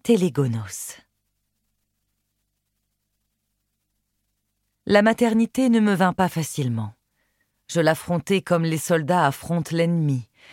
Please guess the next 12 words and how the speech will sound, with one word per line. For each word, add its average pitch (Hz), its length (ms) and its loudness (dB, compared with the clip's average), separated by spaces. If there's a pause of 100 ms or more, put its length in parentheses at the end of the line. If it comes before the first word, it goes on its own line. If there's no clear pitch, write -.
(220)
carapassonné 175 920 0
et 151 40 2
raidi, 151 500 -4 (380)
épée 196 340 0
levée 190 440 0
pour - 240 -10
parer 190 300 0
les 131 100 -2
coups. - 260 -12 (920)
Cependant, 151 680 -2 (460)
mes 185 120 2
préparatifs 196 880 -2